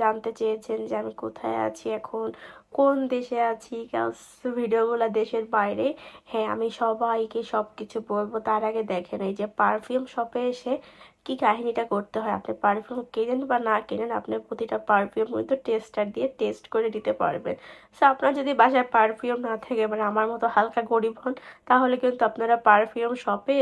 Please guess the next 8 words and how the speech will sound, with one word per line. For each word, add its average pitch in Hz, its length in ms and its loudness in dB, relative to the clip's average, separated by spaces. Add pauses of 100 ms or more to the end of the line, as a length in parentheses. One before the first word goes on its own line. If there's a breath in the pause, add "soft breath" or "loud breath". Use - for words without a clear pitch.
এসে 226 180 0
আপনারা 214 400 4
কিন্তু, 220 340 -2 (440 loud breath)
আহ, 220 220 6 (100)
পারফিউম 220 460 4 (160)
গায়ে 214 220 2
দিয়ে 233 200 0 (140)
চলে 208 180 2